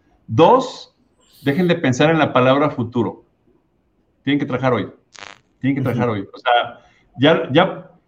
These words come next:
Speaker 1: ya pensar en dentro de cinco días es muchos años. Yo digo, hoy, ¿qué vas a resolver hoy? Hay que resolverlo hoy con tu plan de trabajo, ¿no?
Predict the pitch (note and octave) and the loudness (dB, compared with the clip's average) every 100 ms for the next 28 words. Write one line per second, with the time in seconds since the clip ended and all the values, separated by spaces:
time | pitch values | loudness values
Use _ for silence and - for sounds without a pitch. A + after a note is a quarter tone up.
0 | _ D3 G#3+ - - - A2+ E3 D#3+ E3 | _ 0 0 0 -12 -20 -4 0 0 2
1 | G3+ A3 G3+ D3+ D3+ C3+ C#3+ C#3 D3+ G3 | 0 0 -2 -2 -2 0 0 0 -2 -4
2 | G#3+ F#3+ G#3 G#3+ - - C#3+ D3 D#3+ D#3+ | -4 -2 -2 -4 -8 -8 -4 -2 -2 -2
3 | D3+ C#3+ B2 G#2+ A#2 - _ B2+ C#3+ E3 | -4 -2 -2 -2 -6 -16 _ -2 0 2
4 | E3+ - _ B2+ B2+ A2+ - D3+ D#3 D3 | 0 -2 _ 2 2 0 -2 -2 0 -2
5 | C3+ A#2+ B2 A#2 G#2 A2 A2 C3+ A#2+ A#2+ | -2 -2 0 0 -2 -6 -6 -6 -4 -4
6 | B2 C3 C#3 A#2 A2 G#2+ A#2 A#2+ B2 A#2+ | -2 -2 -2 -4 -6 -8 -6 -4 -4 -4
7 | G2+ F#2 F#2+ B2 | -8 -8 -12 -14